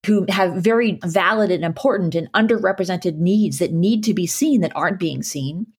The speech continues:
At the same time, we have populations who were overexposed and don't want to be seen for all of the political and kind of,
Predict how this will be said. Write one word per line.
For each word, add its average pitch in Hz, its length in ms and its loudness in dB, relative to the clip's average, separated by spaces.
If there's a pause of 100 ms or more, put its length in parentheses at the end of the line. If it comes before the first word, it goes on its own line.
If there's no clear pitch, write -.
(320)
At 180 80 -8
the 190 80 4
same 190 240 0
time, 185 160 0
we 180 60 2
have 170 160 2
populations 175 580 0
who 190 80 2
were 175 120 2
overexposed 185 840 2
and 180 180 2
don't 247 260 4
want 135 200 -2
to 160 80 0
be 143 140 -4
seen 143 400 -10
for 156 260 -2
all 180 180 4
of 180 100 2
the 170 80 0
political 175 720 0 (380)
and 175 220 -2
kind 170 180 0
of, 160 100 -2